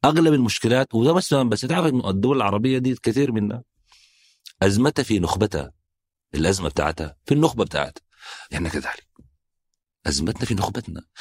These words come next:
لأنه النخبة منفصلة عن المجتمع، هاي،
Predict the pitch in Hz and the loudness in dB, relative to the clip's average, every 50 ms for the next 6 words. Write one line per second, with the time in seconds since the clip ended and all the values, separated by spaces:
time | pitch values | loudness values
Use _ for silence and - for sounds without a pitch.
0 | - - - 87 110 113 123 113 104 110 123 - 110 104 95 92 87 85 - - | -8 -2 0 0 2 2 2 4 2 2 2 0 0 0 0 0 -2 -2 0 -2
1 | 143 - - 117 90 82 76 76 73 78 78 - 127 120 98 73 - _ _ _ | -2 0 0 -2 0 0 -2 -2 -4 -4 -2 -2 -2 -2 -2 -4 -10 _ _ _
2 | _ _ _ _ _ _ _ _ _ _ _ _ _ _ _ _ _ - - - | _ _ _ _ _ _ _ _ _ _ _ _ _ _ _ _ _ -18 -18 -18
3 | - _ | -20 _